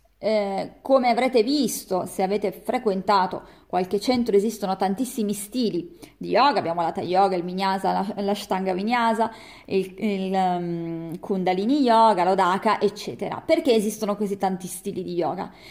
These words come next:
Semplicemente perché esistono tantissime persone. Già originariamente ci si rendeva conto come l'indole dell'essere umano fosse differente, non siamo tutti uguali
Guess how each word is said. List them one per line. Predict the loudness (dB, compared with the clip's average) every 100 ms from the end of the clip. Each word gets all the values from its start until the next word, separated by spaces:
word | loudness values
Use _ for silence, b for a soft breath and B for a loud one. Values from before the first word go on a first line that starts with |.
| B
Semplicemente | 0 2 4 4 4 4 2
perché | 2 2
esistono | 2 2 -2 0
tantissime | 2 0 0 -4 -4 -4
persone. | -6 -8 -8 -8 -8 -10 -12 -18 B B B B B B
Già | -12 2 4 4 4
originariamente | 4 2 2 0 0 0 2 2 0
ci | 0
si | -2
rendeva | 0 0 0 2
conto | 2 2 0
come | 0 0
l'indole | 0 2 2 4
dell'essere | 4 2 2 0
umano | 0 -2 -2
fosse | -2 -4 -2 -4
differente, | -4 -2 0 2 0 -4 -6
non | -4 -4
siamo | -4 -4 -6
tutti | -10 -4
uguali | 0 2 2 0